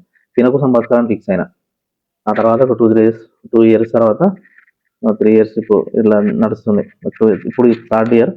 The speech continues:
అది ఫోర్త్ ఇయర్ అనుకుంటా. మా లవ్ స్టోరీ అప్పటి నుంచి, ఆ జైలుకి వచ్చిన దగ్గర నుంచి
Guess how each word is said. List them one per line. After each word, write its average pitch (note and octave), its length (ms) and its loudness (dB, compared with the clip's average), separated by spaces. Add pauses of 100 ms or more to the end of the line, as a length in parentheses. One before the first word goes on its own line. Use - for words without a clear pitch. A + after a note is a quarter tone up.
(300)
అది A2 100 -4
ఫోర్త్ B2+ 300 -2
ఇయర్ B2+ 120 2
అనుకుంటా. A#2 380 0 (1600)
మా A#2+ 80 2
లవ్ A2+ 180 0
స్టోరీ A#2+ 160 -4
అప్పటి A#2+ 240 -2
నుంచి, A#2+ 160 0
ఆ A#2+ 80 -2
జైలుకి A#2 220 2
వచ్చిన A2 300 0
దగ్గర G#2 220 2
నుంచి G3+ 240 -2